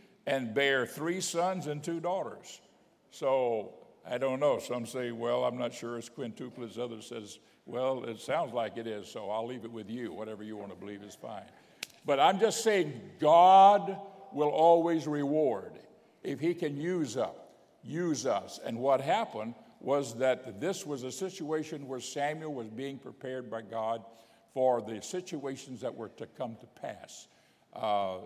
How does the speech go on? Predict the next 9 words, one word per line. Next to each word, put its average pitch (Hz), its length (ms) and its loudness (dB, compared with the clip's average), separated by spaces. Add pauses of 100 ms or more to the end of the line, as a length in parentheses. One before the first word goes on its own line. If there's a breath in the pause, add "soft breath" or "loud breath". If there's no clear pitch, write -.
(340)
there's 117 240 -6
a 110 40 -8
message 127 460 -4
that 110 220 -8 (180)
our 113 160 -6
pastor 120 440 -6
has 107 120 -16
preached - 440 -14 (440 soft breath)
about, 113 360 -2